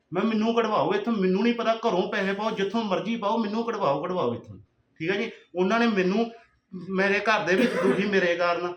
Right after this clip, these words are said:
ਮੈਂ ਬਹੁਤ ਦੁਖੀ ਸੀ, ਹਨਾ? ਪਤਾ ਕਿਉਂ? ਨਾ ਤਾਂ ਸਾਨੂੰ ਖਾਣ ਨੂੰ ਪਾਣੀ, ਪਾਣੀ ਵੀ ਨਹੀਂ ਹੈ ਇਹ, ਜਿਹੜਾ ਫਲੈਸ਼ ਦੀ ਪਿਛਲੀ ਸ਼ੀਟ ਨਹੀਂ ਹੁੰਦੀ, ਉਹ ਚੋਂ ਪਾਣੀ ਪੀਤਾ ਜੀ।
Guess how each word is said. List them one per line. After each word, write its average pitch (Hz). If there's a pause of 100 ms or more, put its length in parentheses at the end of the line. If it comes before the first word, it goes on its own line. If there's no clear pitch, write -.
(120)
ਮੈਂ 170
ਬਹੁਤ 175
ਦੁਖੀ 139
ਸੀ, 113 (120)
ਹਨਾ? 165
ਪਤਾ 220
ਕਿਉਂ? 220 (280)
ਨਾ 180
ਤਾਂ 214
ਸਾਨੂੰ 185
ਖਾਣ 151
ਨੂੰ 160
ਪਾਣੀ, 190
ਪਾਣੀ 180
ਵੀ 226
ਨਹੀਂ 233
ਹੈ 214
ਇਹ, 190 (260)
ਜਿਹੜਾ 175
ਫਲੈਸ਼ 170
ਦੀ 214
ਪਿਛਲੀ 190
ਸ਼ੀਟ 175
ਨਹੀਂ 214
ਹੁੰਦੀ, 202 (180)
ਉਹ 196
ਚੋਂ 214
ਪਾਣੀ 156
ਪੀਤਾ 117
ਜੀ। 95